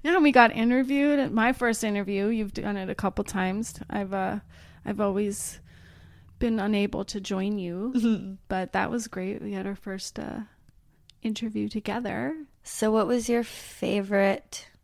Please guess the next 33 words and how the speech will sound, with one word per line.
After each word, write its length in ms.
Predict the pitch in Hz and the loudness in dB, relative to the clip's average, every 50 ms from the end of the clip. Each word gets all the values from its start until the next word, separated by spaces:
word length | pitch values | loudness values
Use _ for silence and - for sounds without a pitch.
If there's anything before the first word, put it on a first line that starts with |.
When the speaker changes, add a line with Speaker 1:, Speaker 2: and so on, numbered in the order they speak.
| - - - _ - | -20 -20 -20 _ -16
Speaker 2:
part? 600 | - - - 175 170 180 - - _ - - - 208 | -6 -2 0 2 2 2 0 -6 _ -18 -18 -12 -8
What 160 | 208 202 214 | -6 -2 0
was 180 | 226 240 220 240 | 0 0 2 4
your 220 | 247 226 226 233 | 6 6 6 4
highlight 920 | 214 - - - - 185 190 190 190 185 185 180 175 - - - - - - _ _ - - - - _ _ _ _ _ | 2 -2 -6 0 4 4 6 6 6 4 2 0 -2 -4 -6 -10 -14 -16 -18 _ _ -20 -20 -20 -20 _ _ _ _ _
of 420 | - 190 190 185 185 185 190 180 - | 4 4 4 4 2 0 -2 -4 -4
Toronto 380 | - - 190 185 180 170 180 | -2 2 2 2 2 2 0
Web 200 | 180 175 170 170 - | 0 0 0 -2 -4
Fest? 380 | - - 170 - - - - - - - | -4 -4 -4 -4 -6 -8 -10 -10 -8 -8
Speaker 1:
Oh 60 | 214 | -8
my 120 | 220 220 220 | -8 -10 -10
God. 420 | 196 - 190 190 180 180 180 - - 226 - - - - - | -10 -10 -10 -10 -10 -10 -12 -14 -16 -18 -20 -20 -20 -16 -12
Um, 680 | 214 220 208 202 208 220 220 214 214 208 220 214 - - - - - - - - - - - - - - - - - | -10 -8 -8 -6 -6 -6 -8 -8 -10 -10 -12 -12 -14 -16 -18 -20 -20 -18 -16 -16 -16 -14 -16 -16 -6 -4 -4 -2 0
I 80 | 226 | -2
think 260 | 233 - 262 262 269 269 | -2 0 0 0 0 0
just 300 | - 320 294 - - - | 0 -2 -2 -2 -2 0
being 240 | 240 233 226 226 | 2 2 4 2
there 140 | 214 208 208 | 2 2 2
with 180 | 190 185 185 - | 0 0 0 0
you 400 | 180 180 180 185 185 185 185 190 | 0 0 2 2 2 0 -2 -2
and 400 | - - 185 175 175 294 349 359 311 | -4 -4 -4 -4 -4 -4 -2 2 2
Speaker 2:
Oh. 260 | 262 220 208 208 233 247 - - - - - - - - - - - - | 4 4 4 2 -2 -8 -6 -4 -4 -4 -4 -6 -10 -16 -18 -16 -12 -8
Speaker 1:
uh, 520 | 185 185 170 165 147 147 143 101 98 - 185 - - - _ - - - _ _ _ _ - - - - - | -4 -4 -2 -2 -2 -2 -2 -4 -4 -6 -8 -12 -16 -20 _ -20 -20 -20 _ _ _ _ -20 -20 -20 -4 0
being 220 | - 220 214 208 208 | 2 4 4 4 2
in 100 | 202 208 | 2 0
the 60 | 208 | -2
C 200 | - - 208 196 | -2 -2 -2 -2
N 140 | 196 202 196 | -2 -2 -2
Tower 600 | - - 180 175 180 180 180 180 180 180 185 185 | -4 -2 2 2 4 4 2 2 0 -2 -2 -2
and 440 | - - 170 170 180 190 185 - - - - _ - - - - - _ _ - _ - - - | -2 -4 -4 -4 -4 -6 -6 -8 -10 -12 -16 _ -20 -20 -20 -20 -20 _ _ -20 _ -20 -6 0
meeting 460 | 226 233 226 220 220 220 220 220 214 | 4 6 6 8 8 6 6 6 4
everyone, 760 | 214 208 196 214 214 208 214 208 202 202 202 202 202 202 208 208 | 4 4 6 6 6 6 6 4 4 4 2 2 2 2 2 0
and 440 | 202 180 185 185 185 185 185 - | 0 0 0 -2 -2 -4 -6 -8